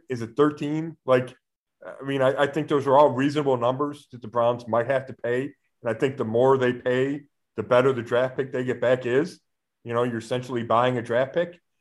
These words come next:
Um, you know, but, you know, does it, is thirteen million, does that get you a third round pick? Maybe. And to me, it's worth it because the Browns just don't have any leverage.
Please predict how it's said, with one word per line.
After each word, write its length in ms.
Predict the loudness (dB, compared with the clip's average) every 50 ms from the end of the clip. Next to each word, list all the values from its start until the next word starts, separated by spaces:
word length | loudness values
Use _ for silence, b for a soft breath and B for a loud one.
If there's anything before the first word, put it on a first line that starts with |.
| _ _ _ _ -2
Um, 460 | 0 2 2 2 2 -2 -8 -12 -16 _ _ _ _ _ _ _ _ _ -20 _ _ _
you 100 | -10 -4
know, 160 | 0 0 0 0
but, 240 | 0 -2 -2 -2 -6 _ _ _ _ _ _ _ _ _ _ _
you 140 | -20 -18
know, 140 | -16 -16 -16 -12
does 180 | -12 -10 -8 -8
it, 220 | -10 -10 -12 _ -6
is 200 | -6 -6 -6 -2
thirteen 400 | -2 -2 -2 0 -2 -4 0 2
million, 260 | 2 2 2 0 -2
does 140 | -4 -4 0
that 180 | 0 0 0
get 100 | -2 -6
you 100 | -2 -2
a 40 | -2
third 260 | -2 0 -2 0 2
round 240 | 2 2 2 2 0
pick? 280 | -2 -4 -4 -4 -8 _ _ _ _ _ _ _ _ _ _ _ _ _
Maybe. 600 | -4 -2 -2 2 2 2 2 2 0 -4 -10 _ _
And 320 | -6 -6 -4 -6 -6 -10 -14 _ _
to 80 | -4
me, 440 | -2 -2 0 0 0 -2 -2 -4 -6 -10
it's 160 | -10 -10 -6
worth 280 | 0 0 0 2 2 -2
it 200 | -4 -4 -6 _
because 460 | -4 -2 0 0 0 -2 -8 -18 _ _ _ _ _ _ _
the 80 | -6 0
Browns 240 | 2 2 2 2
just 140 | 0 -4 -2
don't 160 | 0 2 4
have 120 | 4 2 2
any 120 | 2 2
leverage. 460 | 4 2 2 2 0 -6 -8 -8 -12